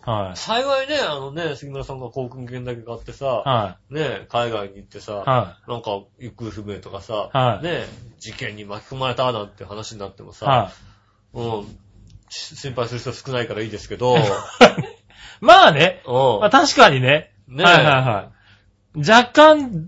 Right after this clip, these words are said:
Speaker 2: な、誰にも言わないでいく場合があるからね。
Speaker 1: そうでしょ？
Speaker 2: はいはい。
Speaker 1: ね。
Speaker 2: でもそういう人なんかいそうだけどね、なんかね、ニュージーランドぐらいだとね、なんか。
Speaker 1: そうね、なんかだから、
Speaker 2: うん。
Speaker 1: 放浪してる人とかでね。
Speaker 2: ねえ。
Speaker 1: うん。
Speaker 2: うん。
Speaker 1: いるかもしれない。
Speaker 2: 別に誰にも言わずにフラッと、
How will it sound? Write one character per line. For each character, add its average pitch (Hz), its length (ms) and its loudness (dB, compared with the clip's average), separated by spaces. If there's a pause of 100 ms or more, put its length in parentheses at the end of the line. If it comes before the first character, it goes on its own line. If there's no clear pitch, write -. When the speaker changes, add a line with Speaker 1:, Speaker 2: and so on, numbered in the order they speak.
Speaker 2:
な、 170 220 4
誰 196 260 6
に 294 80 0
も 302 100 6
言 233 160 4
わ 277 120 8
な 294 120 6
い 285 60 4
で 294 100 2
い 269 60 2
く 269 80 0
場 294 100 10
合 294 80 8
が 285 80 8
あ 294 60 8
る 285 60 2
か 123 200 4
ら 110 100 -2
ね。 117 60 0
Speaker 1:
そ 131 120 -8
う 101 40 -14
で 104 60 -14
し - 100 -14
ょ？ 175 180 -2
Speaker 2:
は 151 240 6
い 127 40 0
は 110 180 -2
い。 - 40 -8
Speaker 1:
ね。 190 180 -2 (360)
Speaker 2:
で 311 80 0
も - 60 2
そ 381 240 6
う 415 160 4
い - 20 4
う 302 40 0
人 349 220 4
な 240 100 6
ん 240 80 0
か 175 100 4
い 143 160 0
そ 392 260 2
う - 20 4
だ 392 120 4
け 285 60 0
ど 135 160 0
ね、 165 120 4
な 147 140 2
ん 123 40 -4
か 110 100 -4
ね、 135 160 0
ニ 123 80 -2
ュ 135 80 0
ー - 40 0
ジ 131 80 -2
ー - 20 -2
ラ 131 100 0
ン 127 40 -2
ド 131 60 -2
ぐ 131 60 -2
ら 123 80 2
い - 40 0
だ 98 100 -6
と - 120 -10
ね、 123 140 0
な 107 160 -6
ん 104 60 -14
か。 90 220 -12
Speaker 1:
そ 180 160 -2
う 170 40 -4
ね、 226 80 -4
な 226 100 -6
ん 220 40 -8
か 208 100 -2
だ 190 100 -2
か 175 80 0
ら、 156 140 4
Speaker 2:
う 147 40 2
ん。 - 20 0
Speaker 1:
放 147 320 8
浪 196 180 4
し - 80 -8
て 202 80 -4
る 185 100 -6
人 190 160 -8
と 165 100 -10
か 123 100 -8
で 139 100 -10
ね。 202 80 -6
Speaker 2:
ね 156 420 2
え。 - 40 -18
Speaker 1:
う 151 80 -10
ん。 117 300 -4
Speaker 2:
う 156 80 -4 (420)
ん。 98 40 -18 (300)
Speaker 1:
い 165 80 -8
る 160 120 0
か - 0 -
も 147 80 -2
し - 40 0
れ - 20 0
な - 0 -
い。 - 20 0
Speaker 2:
別 - 20 -
に 143 40 -4
誰 151 240 6
に 151 100 -2
も 147 100 0
言 147 80 2
わ 147 160 6
ず 139 120 -6
に 139 120 -2
フ 147 120 -2
ラ 156 180 4
ッ - 220 -18
と、 104 340 -2